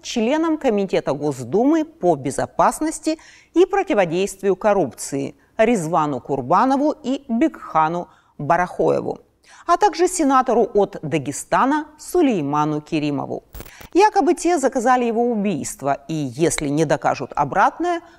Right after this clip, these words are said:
то их ждет страшная кара. И все это из-за разборок вокруг маркетплейса Валберис. Там, напомню, восемнадцатого сентября произошло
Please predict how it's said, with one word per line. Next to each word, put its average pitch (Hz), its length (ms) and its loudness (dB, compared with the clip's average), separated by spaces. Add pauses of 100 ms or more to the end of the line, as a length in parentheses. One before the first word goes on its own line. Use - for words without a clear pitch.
(140)
то 359 100 2
их 294 200 2
ждет 202 340 0
страшная - 800 -4
кара. - 320 -4 (400)
И 330 80 0
все 427 260 4
это 403 220 4
из-за 285 260 4
разборок 262 540 2
вокруг 240 460 -2 (140)
маркетплейса 233 1080 0
Валберис. 147 800 0 (420)
Там, 233 300 2
напомню, 131 420 -4 (260)
восемнадцатого 302 800 0
сентября 208 500 0
произошло 269 600 0